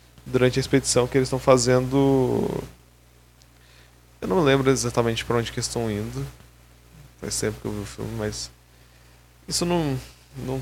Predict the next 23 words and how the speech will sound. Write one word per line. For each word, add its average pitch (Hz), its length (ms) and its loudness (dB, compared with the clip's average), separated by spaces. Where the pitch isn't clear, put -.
tem 131 100 0
muita 120 200 -4
importância 110 600 -6
de - 140 -12
qualquer 104 260 -10
maneira. 101 440 -6
É, 107 640 0
a 104 100 -10
questão 127 300 -2
principal 123 580 4
aí, 131 520 0
aí, 143 600 0
assim, 185 240 2
no 139 100 2
início 147 240 4
parece 165 240 0
um - 40 -16
filme 160 140 -6
normal, 156 420 4
né, 147 120 0
de 110 180 -6
ficção 123 280 -6
científica. 127 680 -4